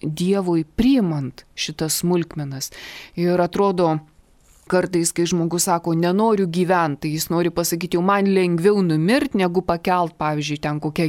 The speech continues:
gėdą, ar kokį žodį, ar, ar ten kokį skausmą." Jau jis iškart kalba, "Geriau jau aš gyvent nenoriu, negu, vat, priimt dar vieną tokią galbūt šiek tiek didesnę smulkmeną negu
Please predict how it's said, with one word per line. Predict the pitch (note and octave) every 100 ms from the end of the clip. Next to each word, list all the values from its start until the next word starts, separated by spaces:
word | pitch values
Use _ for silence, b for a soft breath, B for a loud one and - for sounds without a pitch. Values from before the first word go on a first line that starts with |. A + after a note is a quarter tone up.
| D3+
gėdą, | D#3 E3 E3 D3 B B B
ar | E3
kokį | E3 F#3 G3 F#3 D#3
žodį, | D3+ F3 F3+ D#3+ D#3+
ar, | D#3 D#3 B B
ar | E3+
ten | E3+ E3+
kokį | F3+ F3+ F#3
skausmą." | - - D#3 F3 G3 - E3 D#3 B B
Jau | F#3
jis | G3 -
iškart | F#3+ A3+ G#3+
kalba, | - G3 F#3 F3
"Geriau | E3+ F3+ F#3+ F3+
jau | E3+ E3+
aš | E3
gyvent | D#3 D3+ D#3+ G#3+ C4
nenoriu, | C4 B3+ A#3+ A#3+ A#3
negu, | G#3 G3 F#3+
vat, | F3+ F3+ B B B -
priimt | F3 E3+ A3+ F4 F4+ -
dar | F3 F3+ B3+
vieną | A#3+ G3 G#3 F#3+
tokią | F#3 F3 F#3
galbūt | F3 E3 D#3+ A3
šiek | - E3
tiek | - G3 F3+
didesnę | E3 D#3+ E3 F#3 - F3+ D#3+ B B
smulkmeną | - F3 E3 E3 F3+ E3+ E3
negu | D#3 D#3 D3 D3+